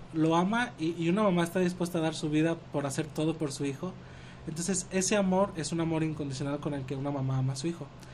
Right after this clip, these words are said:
pero es un poquito del amor de Dios. Pero cuando hablamos de amar a otras personas, por ejemplo, que no conocemos, ahí ya no,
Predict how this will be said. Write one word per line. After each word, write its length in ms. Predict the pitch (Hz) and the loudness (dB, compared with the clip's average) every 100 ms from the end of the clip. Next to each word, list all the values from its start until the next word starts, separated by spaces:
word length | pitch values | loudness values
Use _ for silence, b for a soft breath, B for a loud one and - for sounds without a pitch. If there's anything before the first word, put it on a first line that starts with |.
| B B B | B B B
pero 140 | 170 | 4
es 120 | 175 | 4
un 140 | 220 202 | 4 0
poquito 380 | 208 - 180 180 | 0 2 2 2
del 100 | 151 | 0
amor 220 | 143 143 | -2 -2
de 100 | 160 | 0
Dios. 200 | 160 - | 0 -2
Pero 180 | 151 143 | -2 0
cuando 440 | 147 151 147 147 143 B B B B B | 0 0 0 0 -4 B B B B B
hablamos 380 | - 156 175 190 | 0 6 6 6
de 60 | 175 | 4
amar 160 | 156 160 | 2 2
a 40 | |
otras 200 | 170 165 | 2 0
personas, 360 | 165 151 156 151 | 0 0 -2 -2
por 120 | 143 | -4
ejemplo, 280 | 151 147 147 | -4 -4 -4
que 100 | 139 | -4
no 120 | 139 | -6
conocemos, 680 | - 135 127 135 175 208 - - - - | -4 -4 -4 -2 -4 -4 -10 -16 -16 -8
ahí 220 | 135 151 | 2 6
ya 120 | 175 185 | 6 6
no, 340 | 175 170 151 | 6 2 0